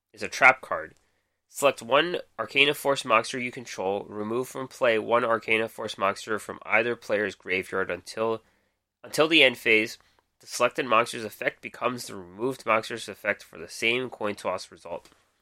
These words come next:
So, obviously you want the E X Light Ruler, which has the best ability, the Tails ability, to copy that. Um,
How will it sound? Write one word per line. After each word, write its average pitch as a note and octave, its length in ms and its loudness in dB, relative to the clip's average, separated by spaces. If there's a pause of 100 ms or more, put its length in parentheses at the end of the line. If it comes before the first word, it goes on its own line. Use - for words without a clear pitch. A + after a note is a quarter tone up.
(160)
So, G#2 420 8 (1700)
obviously C3+ 420 0
you C#3 120 2
want A#2+ 300 4
the A#2+ 320 -4
E C#3+ 160 4
X C3+ 200 2
Light B2+ 220 2
Ruler, B2+ 260 0
which A#2 160 -2
has A#2+ 160 -2
the A#2 80 -10
best A2 320 0
ability, G2+ 640 0 (240)
the - 60 -20
Tails C3+ 320 6
ability, F#2 580 -4 (440)
to - 60 -20
copy C3+ 400 4
that. F2 240 -4 (680)
Um, G2+ 540 2